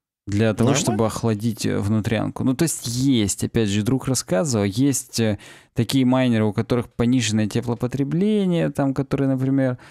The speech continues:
Speaker 1: лайткоины
Speaker 2: Мгм.
Speaker 1: добывают. Но, м, ну, камон. Всё равно, мне кажется, не очень жизнеспособно, особенно с учётом того, что они здесь пишут, что биткоины он всё-таки майнит. Ну, понятно, что есть
Speaker 2: Мгм.
Speaker 1: пулы, где можно,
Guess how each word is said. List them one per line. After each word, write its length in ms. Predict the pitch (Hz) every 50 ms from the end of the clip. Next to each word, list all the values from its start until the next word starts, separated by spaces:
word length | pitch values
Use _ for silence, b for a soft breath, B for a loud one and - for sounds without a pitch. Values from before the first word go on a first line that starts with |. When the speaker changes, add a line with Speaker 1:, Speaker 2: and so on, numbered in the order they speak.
| B B B _
Speaker 1:
лайткоины 640 | 127 127 127 131 123 - - - 139 135 127 120 120
Speaker 2:
Мгм. 60 | 113 110
Speaker 1:
добывают. 600 | 110 101 104 113 110 110 110 107 110 110 - - B B B B B B B B _ _ _
Но, 1040 | - - 165 160 170 185 190 190 190 190 190 190 190 185 180 180 175 170 160 147 - - - - - _ _ _ _ _ _ _ _ 151 139
м, 560 | 131 117 98 87 85 82 87 92 107 113 120 127
ну, 220 | 147 151 151 143
камон. 520 | - 151 143 135 123 104 98 98 101 101 - _ _ -
Всё 280 | - - - 156 165 156
равно, 220 | 147 131 117 117
мне 160 | 110 110 107
кажется, 280 | - 117 107 - - 120
не 100 | 117 117
очень 300 | 113 110 98 - 107 101
жизнеспособно, 800 | 95 104 107 113 117 110 - - 117 - 175 190 190 165 135 113
особенно 360 | 110 - - 143 143 139 131
с 100 | 117 -
учётом 300 | - 117 127 135 131 127
того, 160 | 120 135 156 165
что 180 | 147 - 127
они 120 | 117 117 117
здесь 180 | 117 120 113
пишут, 300 | - - 139 - - 127
что 200 | - - - 120 110
биткоины 600 | 104 104 117 - - - 131 110 98 95 101 101
он 100 | 98 101
всё-таки 320 | - - - - - 110
майнит. 420 | 107 104 98 - - - - 120 B B B B B B 120 B
Ну, 80 | 151
понятно, 280 | 151 190 202 208 180 -
что 160 | - - -
есть 180 | 165 156 123 95
Speaker 2:
Мгм. 60 | 107 113
Speaker 1:
пулы, 240 | 175 175 165 147 123
где 140 | 113 127 127
можно, 560 | 131 131 127 117 120 123 120 117 110 107 87